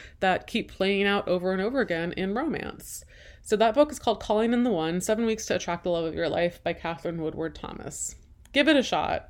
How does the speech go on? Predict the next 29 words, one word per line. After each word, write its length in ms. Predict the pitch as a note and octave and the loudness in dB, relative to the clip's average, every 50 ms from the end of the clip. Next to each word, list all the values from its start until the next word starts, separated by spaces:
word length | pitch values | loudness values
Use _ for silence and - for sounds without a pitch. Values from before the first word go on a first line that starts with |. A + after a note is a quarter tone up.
| - - - | -20 -10 -2
Like, 320 | F#3 F3+ F3 E3+ - - | 2 2 2 2 0 -6
you 100 | G#3+ G#3+ | -6 -6
can 180 | A3 - B3 G#3+ | -2 -2 -2 0
get 180 | G3+ F#3+ F3+ | 0 0 0
it 80 | F#3 E3+ | 2 0
off 220 | E3 E3 E3 - | 0 -2 -2 -4
Amazon 440 | - E3+ D#3+ D#3+ D#3 D#3+ D#3 D#3 D3+ | -6 -4 -4 -4 -2 -2 -2 -4 -2
for, 120 | D3+ E3+ | -2 0
like, 180 | D#3 D3+ D3 D3+ | 0 0 -2 0
seven 260 | - D#3+ D3+ C#3+ C#3+ | -2 -2 -2 -2 -2
dollars 380 | C#3+ - - - - - D3+ - | -4 -2 -2 -2 -4 -4 -6 -8
or 60 | D#3 | -10
something, 380 | - - E3 D#3+ - E3 - - | -10 -10 -10 -10 -10 -10 -8 -8
like, 160 | E3 D#3 - | -8 -6 -6
a 60 | D#3+ | -6
used 360 | C#3+ C#3+ C#3+ D3 D3+ - - | -6 -4 -6 -6 -8 -10 -8
copy. 480 | - - - - - - - - F3+ - - - - - - - - - - - - | -6 -6 -6 -6 -8 -8 -8 -8 -8 -8 -14 -20 -20 -20 -20 -20 -20 -20 -20 -8 0
Um, 640 | - G3+ G3 F#3+ F#3 F#3 F#3 F3+ F3+ F3+ F3+ - - - - - _ - - - - - - - - - - - - - | 2 4 4 4 4 2 2 2 0 -2 -4 -4 -8 -14 -20 -20 _ -20 -20 -20 -20 -20 -20 -20 -20 -20 -20 -20 -20 -20
so 920 | - - - - A3+ G#3+ G#3 G3+ G3+ G3 G3 G3 G3 G3 F#3+ F#3+ - - - - - - - - - - - - - | -18 -14 0 4 6 6 6 6 4 4 4 4 4 4 2 2 0 -4 -8 -20 -20 -20 -20 -20 -20 -20 -20 -18 -14
that 280 | - F3+ G#3+ A3 C4+ E4+ | -2 2 4 4 4 4
was 120 | G4+ F#4+ | 2 0
the 60 | - | 0
first 240 | D4+ - A3 G#3+ G#3+ | -2 0 0 0 2
thing. 120 | - G3 F#3+ | 0 0 0
The 60 | G3 | 2
second 260 | G3 C4 D4+ F4+ F4+ | 2 2 0 2 0
thing 140 | E4 C#4+ C4 | 0 2 2
I 80 | A3+ | 0
did, 440 | G#3+ - G3+ F#3+ F#3 F#3 F3+ F3 F#3 | 2 2 4 6 6 6 6 4 0